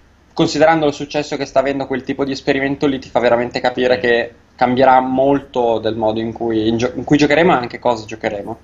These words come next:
Speaker 1: Quindi quello è sicuramente interessante.
Speaker 2: Secondo voi, eh, la prossima generazione, PlayStation cinque, Xbox, eh, Two, o come cazzo si chiamerà, Xbox nuova, ehm,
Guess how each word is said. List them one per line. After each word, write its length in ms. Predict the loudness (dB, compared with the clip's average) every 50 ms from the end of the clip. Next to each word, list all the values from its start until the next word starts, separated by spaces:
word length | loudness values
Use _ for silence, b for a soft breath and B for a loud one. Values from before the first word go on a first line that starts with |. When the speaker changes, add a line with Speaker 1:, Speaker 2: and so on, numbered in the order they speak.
| _ _ _ -20 -16 _
Speaker 1:
Quindi 180 | -6 -4 0
quello 180 | 2 2 2 2
è 20 |
sicuramente 480 | 0 -2 -4 -4 -2 -2 -4 -6 -10 -12
interessante. 680 | -12 -12 -12 -12 -12 -12 -10 -10 -10 -10 -10 -14 -8
Speaker 2:
Secondo 440 | -2 2 4 6 6 6 6 6 4
voi, 440 | 6 4 4 4 4 2 2 0 -2 -2
eh, 240 | -2 0 0 -2 -4 -6 -14 -16 -6
la 120 | -2 0 2
prossima 420 | 4 4 2 2 2 0 0 0
generazione, 720 | 0 0 0 0 0 0 -2 -2 -2 -2 -2 -2 -2 -2 -4
PlayStation 500 | -4 -6 -6 -4 -4 -4 -4 -4 -6 -6
cinque, 420 | -6 -6 -6 -4 -2 -2 -2 -2
Xbox, 520 | -2 -6 -8 -6 -4 -4 -4 -4 -6 -6 -2
eh, 240 | 0 0 0 -2 -2
Two, 280 | -2 -2 0 2 2 0
o 60 | 0
come 220 | -2 -4 -4 0
cazzo 320 | 2 2 2 2 0 -6 -10
si 120 | -10 -8
chiamerà, 420 | -6 -6 -4 -4 -4 -4 -6 -6
Xbox 480 | -8 -10 -12 -12 -6 -6 -6 -6 -6 -8
nuova, 280 | -8 -6 -6 -6 -8 -10 b b b b b b b -4
ehm, 640 | -2 0 2 2 2 0 0 -2 -4 -6 -12 -14